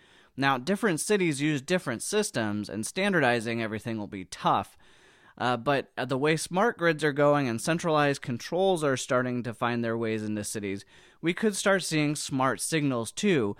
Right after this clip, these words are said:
which would mean less waiting at a light where nobody <laughs> is coming across.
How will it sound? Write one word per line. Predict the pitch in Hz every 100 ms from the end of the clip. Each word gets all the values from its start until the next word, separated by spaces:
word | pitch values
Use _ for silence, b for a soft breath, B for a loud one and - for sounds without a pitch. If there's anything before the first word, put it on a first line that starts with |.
| b b b
which | 147 143
would | 147
mean | 139 139 127 110 -
less | 92 104 117
waiting | 123 131 165 139 120 117 - -
at | 110 107 -
a | - 107
light | 101 107 113 127
where | 131 123
nobody | 117 113 120 135 131 143 139
<laughs> |
is | 135
coming | - 135 156 156
across. | 151 185 175 135 120 -